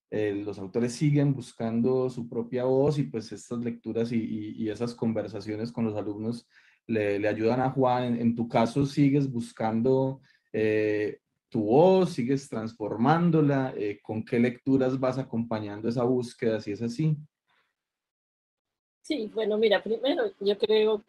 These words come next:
Speaker 2: que uno tiene derecho a aprender. A mí lo, lo que llaman la originalidad me parece que es un término muy mal entendido. Originalidad, tiene que, tiene que hacer algo que nadie hizo nunca,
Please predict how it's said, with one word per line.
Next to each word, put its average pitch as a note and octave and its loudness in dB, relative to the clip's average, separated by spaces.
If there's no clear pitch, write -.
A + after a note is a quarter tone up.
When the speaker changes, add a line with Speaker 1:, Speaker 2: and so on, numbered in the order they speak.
Speaker 2:
que G#3 4
uno G#3 0
tiene G3+ 0
derecho F3+ -4
a F#3 -6
aprender. D3+ -8
A F#3+ -10
mí G3 -2
lo, G#3+ -4
lo G#3 -6
que G3+ 2
llaman G#3 0
la G#3 0
originalidad G3 0
me G#3+ -2
parece F#3+ -4
que G3+ 2
es G3 -4
un G#3 -2
término G#3+ 0
muy F#3+ -4
mal G3+ 0
entendido. G3 0
Originalidad, G3 0
tiene G3 0
que, G3+ -4
tiene A#3 2
que G#3 -2
hacer A3 0
algo G#3+ 2
que G3+ 0
nadie A3+ 4
hizo A3+ -2
nunca, B3 0